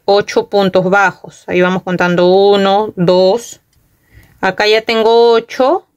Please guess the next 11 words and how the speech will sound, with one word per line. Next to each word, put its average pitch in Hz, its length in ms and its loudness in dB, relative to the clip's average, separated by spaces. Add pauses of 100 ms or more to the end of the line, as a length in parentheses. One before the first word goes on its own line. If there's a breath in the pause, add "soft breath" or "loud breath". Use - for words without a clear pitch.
(140)
Voy 196 220 0
a 214 80 -4
cerrar. 220 600 -2 (640)
Y 220 160 -2
desde 233 320 0
esta 233 220 -4
segunda 208 440 0
vuelta 214 640 0 (240)
vamos 196 300 -4
a 220 80 -2
tejer, 226 500 -4